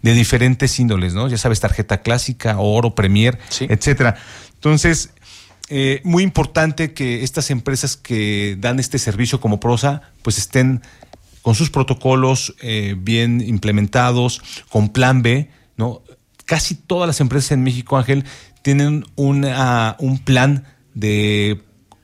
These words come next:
Speaker 1: contingencia que se llama D R P. En caso de que ocurra una crisis,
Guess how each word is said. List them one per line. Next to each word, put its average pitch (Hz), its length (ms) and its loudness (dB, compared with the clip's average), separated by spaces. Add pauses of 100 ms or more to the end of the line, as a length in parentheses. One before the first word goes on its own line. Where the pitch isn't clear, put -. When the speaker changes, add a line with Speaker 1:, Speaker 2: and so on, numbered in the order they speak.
(220)
Speaker 1:
contingencia 123 720 0
que - 80 -6
se - 60 -4
llama 123 200 2
D 127 100 4
R 127 180 2
P. - 320 -4 (380)
En 113 160 -2
caso 143 300 -4
de 139 140 -2
que - 80 -10
ocurra 127 420 -4
una 131 280 0
crisis, 135 540 0